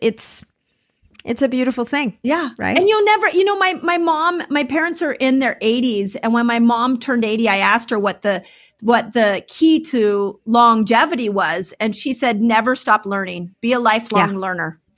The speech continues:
Speaker 2: And I think in order to be a lifelong learner, you do have to be curious, because every time you ask a question, you have to go search the answer. <laughs> And then
Speaker 1: Yeah.
Speaker 2: that leads to more <laughs> questions. So,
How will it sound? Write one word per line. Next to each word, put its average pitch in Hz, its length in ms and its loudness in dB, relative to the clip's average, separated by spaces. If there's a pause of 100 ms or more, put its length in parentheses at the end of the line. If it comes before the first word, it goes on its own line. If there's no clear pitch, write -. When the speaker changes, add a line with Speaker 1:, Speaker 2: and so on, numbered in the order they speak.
(420)
Speaker 2:
And 285 100 4
I 294 80 4
think 381 260 -2
in 381 100 -2
order 359 200 2
to 330 80 0
be 311 140 0
a 277 60 2
lifelong 254 600 2
learner, 277 300 -2
you 220 200 0
do 277 300 2
have 254 300 0
to 233 60 -8
be 202 140 -8
curious, 190 540 -6
because 247 320 -2
every 269 200 0
time 285 200 0
you 262 140 0
ask 226 260 0
a 214 60 -10
question, 226 760 0 (300)
you 285 220 4
have 240 220 2
to 247 80 -2
go 220 140 0
search 196 340 -8
the 220 140 0
answer. 247 380 -4 (260)
<laughs> 302 100 -2 (320)
And 330 180 2
then 311 80 4
Speaker 1:
Yeah. 302 80 2
Speaker 2:
that 320 200 4
leads 320 240 0
to 269 80 -4
more 339 240 4
<laughs> - 160 -6
questions. 233 640 -6 (420)
So, 254 480 -2